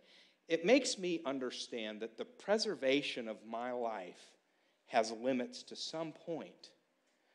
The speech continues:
Because for me to live is Christ and to die is gain, I don't have to fear death in the way that Hebrews chapter two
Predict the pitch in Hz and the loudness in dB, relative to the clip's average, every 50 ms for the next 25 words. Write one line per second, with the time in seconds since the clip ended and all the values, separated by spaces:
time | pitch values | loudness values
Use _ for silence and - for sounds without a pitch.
0 | _ _ _ _ _ _ _ _ _ _ _ - 147 143 - 170 147 - - 151 | _ _ _ _ _ _ _ _ _ _ _ -8 -6 0 4 4 4 4 2 0
1 | 139 147 180 220 - 165 156 147 135 120 - - - 180 170 - 98 101 104 - | 0 2 4 4 6 8 6 6 4 2 -8 -6 -4 -4 -4 -2 -2 -4 -6 -8
2 | - - 131 117 - 117 110 131 123 143 147 139 113 107 110 104 123 120 110 95 | -8 -10 -10 -10 -10 -6 0 2 2 4 4 2 0 -2 -6 -8 -6 -6 -6 -6
3 | 87 85 87 90 - _ _ _ _ _ _ _ _ _ _ _ _ _ _ _ | -8 -10 -16 -20 -20 _ _ _ _ _ _ _ _ _ _ _ _ _ _ _
4 | _ _ _ _ _ _ _ _ _ _ _ _ _ _ _ _ _ _ _ _ | _ _ _ _ _ _ _ _ _ _ _ _ _ _ _ _ _ _ _ _
5 | _ _ _ _ _ _ _ _ _ _ _ _ _ _ _ _ _ _ _ _ | _ _ _ _ _ _ _ _ _ _ _ _ _ _ _ _ _ _ _ _
6 | _ _ _ _ _ _ _ _ _ _ _ _ _ _ _ _ _ _ _ _ | _ _ _ _ _ _ _ _ _ _ _ _ _ _ _ _ _ _ _ _
7 | _ _ _ _ _ _ _ _ _ _ _ _ _ _ _ _ _ _ _ - | _ _ _ _ _ _ _ _ _ _ _ _ _ _ _ _ _ _ _ -8
8 | - 156 170 214 208 - - 208 196 - - 135 - - - - 254 240 160 - | -6 -4 -2 -2 -4 -4 -6 -8 -8 -6 -6 -8 -8 -8 -8 -6 -4 -4 -4 -6
9 | 95 92 80 78 - - - - - - _ _ _ _ - 139 131 131 131 123 | -6 -12 -12 -12 -16 -16 -18 -20 -20 -20 _ _ _ _ -10 -8 -6 -4 -4 -2
10 | 123 123 123 113 107 113 - - 135 117 117 113 104 - - - 131 113 - - | 0 2 2 2 2 0 -4 -4 -8 -8 -8 -8 -10 -10 -8 -6 -6 -6 -6 -10
11 | - - - - 170 143 110 101 98 | -16 -14 -8 -4 -2 0 0 -2 -2